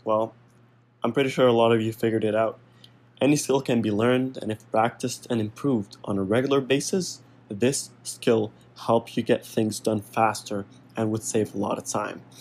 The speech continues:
So, how do you master the skills? Um, you spend at least thirty minutes a day, uh, reading a book that is related to your skills, and, um,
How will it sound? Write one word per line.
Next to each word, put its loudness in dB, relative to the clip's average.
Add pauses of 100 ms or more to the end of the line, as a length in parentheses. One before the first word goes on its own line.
(260)
So, -2 (460)
how 2 (160)
do -6
you 2
master 0
the -10
skills? -8 (1120)
Um, 0
you 0
spend 0
at -4
least -2 (120)
thirty 4
minutes 2
a 4
day, 2 (380)
uh, -10
reading 2 (200)
a 0
book -2 (260)
that 2
is -2
related 6
to -2
your -2
skills, -8 (440)
and, 2
um, 0